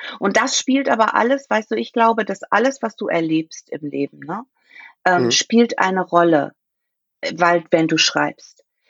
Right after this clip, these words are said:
Speaker 2: Ja,
Speaker 1: Äh,
Speaker 2: absolut.
Speaker 1: diese Geschichte mit meinen Eltern zum Beispiel spielte auch in dem blauen Buch eine Rolle, weil
Speaker 2: Mhm.
Speaker 1: ich mir plötzlich vorstellen konnte,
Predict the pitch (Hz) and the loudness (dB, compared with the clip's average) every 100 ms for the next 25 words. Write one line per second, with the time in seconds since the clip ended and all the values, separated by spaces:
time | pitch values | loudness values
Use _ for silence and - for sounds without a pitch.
0 | _ 131 113 165 214 254 269 320 277 254 | _ 0 2 2 4 4 6 4 4 2
1 | 240 - 220 196 185 170 - 165 190 220 | 2 0 0 0 0 0 2 0 0 -2
2 | 202 170 160 160 - 165 156 - - _ | -4 -6 -4 -2 -4 -6 -8 -10 -20 _
3 | - - - 208 240 262 247 - 202 - | -2 -2 4 4 4 4 2 2 0 -2
4 | 196 190 180 180 180 190 - 170 170 170 | -8 -4 -2 -4 -6 -8 0 4 4 4
5 | 165 151 156 147 - - 147 139 143 143 | 0 -2 -4 -6 -4 -2 0 0 0 2
6 | 135 139 151 156 165 170 - - 127 123 | 0 0 2 4 2 -4 -16 -6 -2 -2
7 | 135 - 190 180 185 - 220 269 - 294 | -2 -2 2 4 2 0 2 2 0 -6
8 | - - 240 240 214 202 202 190 180 180 | -4 0 0 2 -2 -2 -4 -4 -4 -2
9 | 185 185 | 0 0